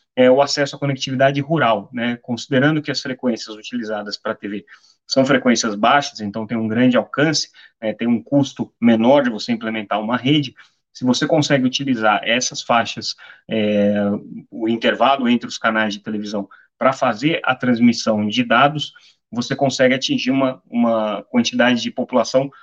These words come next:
é, uma quantidade, uma área maior, né? Portanto, uma quantidade de população coberta por essa,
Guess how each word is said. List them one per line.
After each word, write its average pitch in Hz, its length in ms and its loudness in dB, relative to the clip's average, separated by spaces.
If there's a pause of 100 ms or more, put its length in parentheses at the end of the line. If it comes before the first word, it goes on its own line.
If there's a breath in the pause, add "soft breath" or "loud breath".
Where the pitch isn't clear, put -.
(140)
é, 113 100 0
uma 113 260 2
quantidade, 131 460 -2
uma 127 160 2
área 180 340 2
maior, 139 380 -2
né? 151 180 -6
Portanto, 135 360 -4
uma 139 160 -4
quantidade 131 440 -2
de 143 60 -4
população 123 560 -4
coberta 110 420 -6
por 110 160 -8
essa, 104 360 -6